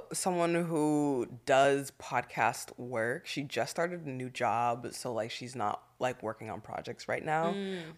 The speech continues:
Speaker 1: but definitely someone that I can, like, recommend. She's, like, w-, she's produces one podcast, is a host on another, and
Speaker 2: Nice.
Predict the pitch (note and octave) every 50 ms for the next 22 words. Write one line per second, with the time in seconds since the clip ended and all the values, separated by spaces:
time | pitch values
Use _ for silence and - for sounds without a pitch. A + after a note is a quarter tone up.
0 | - - D3 C3 A#2+ A2 - - - B2 C3 B2 - - C3+ B2 B2+ - - A#2+
1 | A#2 A2+ A2+ A2 A2+ G#2+ - E2+ - - - E2+ G2 - - A2 F2 E2+ F2 C2+
2 | - - - - - - D2 - - A#2 A#2 - - A2+ A2 A2+ A2 A2 A2 G#2+
3 | A2 - - - - A#2 A#2+ A#2 A#2+ A#2 A2+ - - - G2+ E2 F2+ - - _
4 | _ _ _ _ _ _ - B2 B2 - - - - B2+ C3 B2+ - - _ -
5 | _ _ _ - _ _ - - - _ _ - E3+ C#3 G#2 D3 D#3 - - E3
6 | D#3 D3 C#3 - A#2+ B2 B2+ B2+ D3 B2 A#2 - - - A2+ A2+ G#2 G#2+ - -
7 | A2+ A2 A2 A#2 - - A#2+ B2 - - A#2 A2+ A2 G#2+ G#2+ G#2+ G2+ - A2 G#2
8 | G#2 G2 G2 G#2+ F#2+ - - F#3+ G3 G3+ G3+ G3+ G3 F#3+ F3+ - - A2+ A#2 G#2+
9 | G2 -